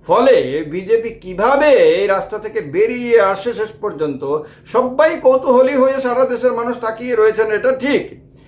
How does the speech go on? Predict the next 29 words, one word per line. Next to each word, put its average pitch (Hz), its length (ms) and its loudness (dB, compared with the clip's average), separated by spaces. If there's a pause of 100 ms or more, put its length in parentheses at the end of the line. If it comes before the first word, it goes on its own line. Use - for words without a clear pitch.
(220)
কিন্তু 254 160 -2
পরিষ্কারভাবে 262 720 2
বিজেপিকে 226 540 2
বিশ্লেষণ 220 540 0
করলে 233 400 4
পরে 247 500 4
পরিষ্কার 226 680 -2
বোঝা 202 340 0
যায় 156 420 2 (340)
যে 151 100 -4
বিজেপি 202 460 -2
এখন 175 280 -2
দিশেহারা 208 640 0
হয়ে 175 220 2
যাচ্ছে, 147 460 -4 (200)
হতাশ 226 480 0
হয়ে 180 200 2
যাচ্ছে, 147 300 -4
নিরাশ 214 520 0
হয়ে 190 160 -2
যাচ্ছে। 160 280 -2
এবং 196 280 -4
এই 196 100 2
নিরাশা, 185 680 0 (260)
হতাশা, 170 580 0
দিশেহারা 233 580 0
ভাব 190 380 0 (360)
বিজেপির 220 560 -2
সব 320 360 2